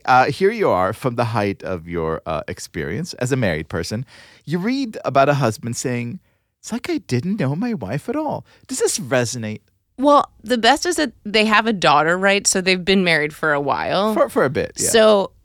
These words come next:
Speaker 2: I'm still in the honeymoon phase, I think. I still have expectations, and my husband is delivering, and we're, we're still kind of living up to the vows that we're setting for each other. So I guess I get this in theory, but, uh, for me, I think I'm still very lucky that I'm,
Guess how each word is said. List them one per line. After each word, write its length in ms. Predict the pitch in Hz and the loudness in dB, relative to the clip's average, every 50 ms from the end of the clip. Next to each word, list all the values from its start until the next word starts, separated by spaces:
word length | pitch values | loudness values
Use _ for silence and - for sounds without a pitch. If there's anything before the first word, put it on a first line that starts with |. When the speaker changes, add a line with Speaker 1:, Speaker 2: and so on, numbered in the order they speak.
| _ _ - | _ _ 0
Speaker 2:
I'm 260 | 196 208 226 254 285 | 2 2 4 4 2
still 300 | 247 - - 262 254 247 | 2 0 0 2 2 4
in 100 | 247 220 | 4 4
the 80 | 165 | 2
honeymoon 460 | 185 202 185 190 190 175 151 143 151 165 | 0 0 0 -2 -2 -2 -4 -6 -6 -8
phase, 360 | - - - 87 76 - - | -8 -10 -10 -8 -8 -8 -6
I 120 | - 175 | -6 -4
think. 320 | - - 175 156 156 165 165 | -2 -2 -2 -2 0 0 0
I 80 | 170 | 0
still 680 | 170 - - - - 196 190 190 185 185 180 180 180 - - | 0 -2 -4 -2 2 2 4 4 4 4 2 2 0 -4 -8
have 720 | - 175 165 170 175 175 175 170 156 - - - - _ _ _ _ _ - 185 180 - - 185 | -12 -6 -2 0 0 0 0 -2 -6 -12 -20 -20 -20 _ _ _ _ _ -8 -8 -8 -6 -6 -6
expectations, 800 | 180 - - 190 175 185 - - 196 190 190 190 196 190 185 - - - | -6 -4 -2 -2 -2 0 0 0 0 0 2 0 0 -2 -2 -4 -6 -2
and 640 | - 170 165 165 160 160 165 165 165 160 - - - _ _ - 190 | 0 0 2 2 0 0 -2 -6 -8 -10 -14 -16 -18 _ _ -14 -8
my 200 | 170 170 165 160 165 | -4 -4 -2 -2 0
husband 520 | 170 170 180 170 165 180 180 170 170 165 | 0 0 -2 -2 -2 -4 -4 -2 -2 -4
is 160 | - 165 156 | -6 -6 -6
delivering, 800 | - 175 170 165 165 170 175 190 190 196 196 190 190 196 196 180 | -6 -6 -4 -2 -2 -2 0 0 2 2 4 4 2 2 2 0
and 200 | - 156 160 151 | 0 0 -2 0
we're, 280 | 151 156 156 151 151 - - | 0 0 0 0 0 -2 -4
we're 120 | - 190 | -6 -6
still 580 | 180 - - - 226 240 240 233 220 214 202 - | -6 -4 0 2 4 4 4 4 2 0 -2 -4
kind 260 | - - 208 196 190 | -4 -2 0 0 0
of 200 | 185 175 156 _ _ - - - - _ _ - | 0 -2 -4 _ _ -20 -20 -20 -20 _ _ -4
living 320 | 185 196 190 185 196 180 139 | 0 0 2 2 2 2 2
up 120 | 156 151 | 0 -2
to 100 | - - | -2 -2
the 120 | 175 180 170 | -2 -2 2
vows 260 | 165 160 151 165 170 | 2 2 2 0 -2
that 120 | 165 143 | -4 -4
we're 100 | - - | -4 -4
setting 400 | 165 - - 165 147 143 170 196 | -6 -4 -2 -2 0 0 -2 -2
for 120 | 190 - 214 | -2 -2 -2
each 120 | 220 220 | 0 0
other. 240 | 226 220 220 214 220 | 0 0 0 0 0
So 400 | - - - 196 190 185 180 170 - - - - _ _ _ _ _ _ - | -2 0 2 2 4 4 2 0 -2 -10 -20 -20 _ _ _ _ _ _ 0
I 80 | 214 226 | 0 2
guess 240 | 220 220 233 269 - | 4 2 2 2 2
I 80 | 302 339 | 0 0
get 220 | 254 220 214 214 | 2 2 2 2
this 160 | 226 226 - | 0 -2 -2
in 160 | 185 165 160 | -2 -4 -4
theory, 560 | 160 - - - 170 165 175 185 190 208 214 214 | -6 -8 -6 -4 -2 -2 0 0 0 0 0 0
but, 320 | 196 190 175 160 151 143 - | 2 4 4 6 4 4 2
uh, 320 | - 160 165 151 143 - - | 0 0 0 0 0 -4 -6
for 240 | - - - 190 | -8 -8 -6 -4
me, 200 | 185 196 196 202 | -2 0 0 0
I 80 | 196 196 | 0 0
think 240 | 196 202 196 185 - - | 0 -2 -4 -2 -2 -4
I'm 100 | 185 185 | -4 -4
still 220 | - - 196 185 | -4 -4 -4 -2
very 200 | 180 185 180 170 | 0 0 0 0
lucky 400 | 160 160 - 156 - - 196 196 | 0 -2 -4 -4 -4 -4 -6 -4
that 200 | 185 180 170 165 | -2 0 0 0
I'm, 260 | 165 160 160 160 156 | 0 -2 -4 -6 -10